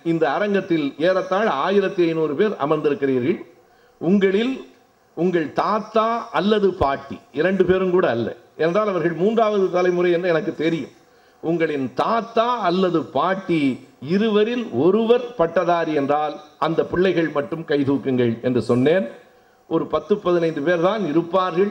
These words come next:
என்று எண்ணி நான் சொன்னேன். நான் புனைந்து கூறவில்லை, ஒரே ஒரு கை மட்டுமே உயர்ந்தது. ஆயிரத்தி நானூத்தி தொண்ணூத்தி ஆறு பேரில் ஆயிரத்தி நானூத்தி தொண்ணூத்தி ஐந்து பேர் இரண்டாம் தலைமுறையாக படிக்கிறார்கள். தாத்தாவும் பாட்டியும் படிக்கவில்லை.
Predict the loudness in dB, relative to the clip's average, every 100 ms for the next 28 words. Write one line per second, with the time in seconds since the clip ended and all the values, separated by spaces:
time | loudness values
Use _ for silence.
0 | 0 -4 0 2 4 4 2 0 -2 -2
1 | -2 0 0 0 -2 -8 -20 -4 -2 -2
2 | -8 -14 _ _ -2 0 2 0 0 0
3 | 0 0 0 0 -4 -12 -4 -2 2 4
4 | 4 2 0 0 0 0 0 -2 -2 0
5 | 0 -2 -8 -12 -20 _ -20 -20 _ _
6 | _ _ _ _ -4 -2 0 0 0 0
7 | -2 0 -2 -2 -2 0 -2 -2 0 0
8 | 0 -2 -2 2 4 4 2 -2 -4 -14
9 | _ -2 0 2 0 0 0 0 0 -2
10 | -8 -6 -4 -2 0 -2 0 -2 -2 0
11 | 2 0 -2 0 2 2 0 0 -2 0
12 | 0 0 2 0 -2 -2 0 0 2 -2
13 | -2 -2 0 0 0 0 0 -2 0 -4
14 | -2 -4 -4 -8 -12 -18